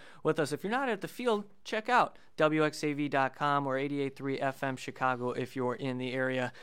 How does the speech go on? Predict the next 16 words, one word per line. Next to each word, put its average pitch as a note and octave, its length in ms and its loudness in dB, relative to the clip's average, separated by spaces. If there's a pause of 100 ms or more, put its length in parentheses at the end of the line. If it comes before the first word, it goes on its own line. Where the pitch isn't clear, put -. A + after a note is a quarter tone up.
(100)
Christine, B3 380 -4
any G#3+ 120 -2
final G#3 260 0
thoughts G#3 280 2
before - 220 -2
we E3+ 80 0
send F3+ 240 -2
it E3+ 60 2
off E3 220 6
for - 80 -2
week D#3 180 0
five D#3 180 4
of D3 80 0
the D3 40 -12
Coaches D3+ 380 0
Show? - 300 -6